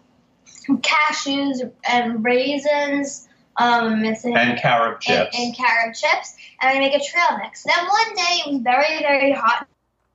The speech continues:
Speaker 1: during the summer, and the chocolate all melted.
Speaker 2: The carob chips
Speaker 1: I mean,
Speaker 2: were
Speaker 1: the
Speaker 2: all
Speaker 1: carob
Speaker 2: melted.
Speaker 1: chips, the carob chips all melt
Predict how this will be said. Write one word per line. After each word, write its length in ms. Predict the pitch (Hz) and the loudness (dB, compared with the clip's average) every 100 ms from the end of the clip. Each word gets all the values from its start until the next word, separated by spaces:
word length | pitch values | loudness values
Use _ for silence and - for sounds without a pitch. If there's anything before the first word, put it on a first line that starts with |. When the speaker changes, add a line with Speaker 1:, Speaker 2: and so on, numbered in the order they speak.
| _ - 226 - - - | _ -16 -16 -16 -12 -4
Speaker 1:
during 360 | 247 254 254 | -4 -4 -6
the 60 | 240 | -8
summer, 680 | - - 233 240 403 370 - - _ - | -10 -6 -2 2 2 2 -4 -16 _ -2
and 440 | 262 262 269 277 277 - _ _ | 0 2 2 0 -6 -16 _ _
the 240 | 233 262 269 262 254 | -4 0 2 0 -4
chocolate 800 | - 254 269 285 294 302 285 - | -2 2 2 0 0 0 0 0
all 300 | 247 262 254 | 2 2 2
melted. 520 | 240 240 277 339 359 | -2 0 2 2 0
Speaker 2:
The 80 | - | -2
carob 380 | - 139 120 - | 0 2 0 -2
chips 260 | - 262 | -4 -4
Speaker 1:
I 40 | 233 | -2
mean, 40 | 202 | -2
Speaker 2:
were 60 | |
Speaker 1:
the 60 | - | 0
Speaker 2:
all 60 | 277 | 2
Speaker 1:
carob 360 | 277 285 - - _ _ _ _ _ _ - | 2 2 -2 -6 _ _ _ _ _ _ -16
Speaker 2:
melted. 120 | - | -12
Speaker 1:
chips, 340 | - 285 254 - | -4 -2 -2 -8
the 80 | 254 | -6
carob 340 | 254 269 269 | 0 0 0
chips 280 | - 254 - | -2 -4 -2
all 200 | 262 247 | 0 0
melt 540 | 247 285 311 320 - | 0 0 0 -2 -8